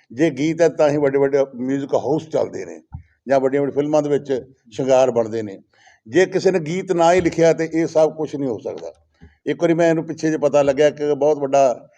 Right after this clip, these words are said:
ਸਿੰਗਰ ਸੀ ਤੇ ਉਹਦੀ ਕਿਸੇ ਮਿਊਜ਼ਿਕ ਡਾਇਰੈਕਟਰ ਨਾਲ ਬਹੁਤ ਚੰਗੀ ਦੋਸਤੀ ਸੀ, ਬਾਅਦ 'ਚ ਵਿਗੜ ਗਈ। ਉਹ ਕਹਿੰਦਾ, "ਇਹਨੂੰ ਮੈਂ ਰਿਕਾਰਡ ਨਹੀਂ ਕਰਨਾ।" ਉਹ ਕਹਿੰਦਾ, "ਨਾ ਕਰ ਰਿਕਾਰਡ, ਕੋਈ ਗੱਲ ਨਹੀਂ।"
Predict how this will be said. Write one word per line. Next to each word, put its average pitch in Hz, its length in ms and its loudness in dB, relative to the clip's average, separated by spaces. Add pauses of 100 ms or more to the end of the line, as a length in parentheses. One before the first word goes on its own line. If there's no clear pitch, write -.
(240)
ਸਿੰਗਰ 143 420 2
ਸੀ - 420 -4 (460)
ਤੇ 143 160 0
ਉਹਦੀ 160 180 2
ਕਿਸੇ 156 260 -4
ਮਿਊਜ਼ਿਕ 139 260 -2
ਡਾਇਰੈਕਟਰ 135 220 2
ਨਾਲ 143 160 -2
ਬਹੁਤ 139 260 0
ਚੰਗੀ 131 220 -6
ਦੋਸਤੀ 123 380 -4
ਸੀ, 120 80 -6
ਬਾਅਦ 135 200 4
'ਚ 131 40 -8
ਵਿਗੜ 143 240 0
ਗਈ। 131 260 -4 (680)
ਉਹ 160 100 -2
ਕਹਿੰਦਾ, 165 240 2
"ਇਹਨੂੰ 160 140 -2
ਮੈਂ 151 120 4
ਰਿਕਾਰਡ 123 340 2
ਨਹੀਂ 131 100 -2
ਕਰਨਾ।" 131 180 -2
ਉਹ 131 60 -2
ਕਹਿੰਦਾ, 139 160 0
"ਨਾ 131 200 0
ਕਰ 135 180 0
ਰਿਕਾਰਡ, 117 340 -2
ਕੋਈ 120 140 -4
ਗੱਲ 120 200 0
ਨਹੀਂ।" 120 240 -10